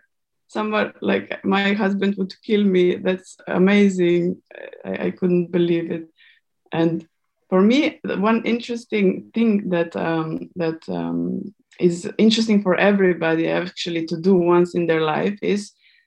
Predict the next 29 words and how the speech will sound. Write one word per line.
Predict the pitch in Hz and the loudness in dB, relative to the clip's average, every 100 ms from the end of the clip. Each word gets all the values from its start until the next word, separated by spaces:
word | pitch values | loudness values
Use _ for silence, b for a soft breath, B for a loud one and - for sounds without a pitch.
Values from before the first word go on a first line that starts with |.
| _ - | _ -6
to | 175 | -4
go | 175 190 233 | 2 4 4
into | 226 220 208 | 0 -2 -4
the | 180 175 | -2 -2
Museum | 170 170 175 220 226 190 | -2 -4 -4 -4 -2 -2
of | - 160 - - | -4 -8 -10 -8
Criminology | 190 185 180 170 165 175 214 226 226 262 | -2 2 2 2 0 0 0 -2 -6 -4
of | 202 170 | -6 -6
Slovenia. | - 170 160 160 185 254 269 - | -8 -6 0 2 2 0 -4 -4
I | 165 | -2
don't | 180 208 | 2 2
know | 208 | 2
if | 202 190 | -2 -2
you've | 196 190 196 | -4 -2 -2
ever | 190 180 | -2 -4
been | 170 170 196 226 | -4 0 0 0
there. | 269 294 320 - _ _ _ _ - | -4 -4 -6 -10 _ _ _ _ -4
I | 170 | 0
don't | 175 185 | 2 2
know, | 180 | 2
it's | 170 165 - | 0 -4 -10
called | - 165 160 | -6 -6 -6
crim-, | 170 170 165 | -6 -4 -4
I | 170 | -6
think | 165 160 | -4 -4
it's | 165 | -4
called | - 165 - | -6 -6 -8
crimi-, | 165 160 165 - - _ | -8 -4 -4 -4 -8 _
criminology. | 175 165 82 82 85 180 190 - - | -10 -6 -4 -4 -2 -4 -6 -12 -20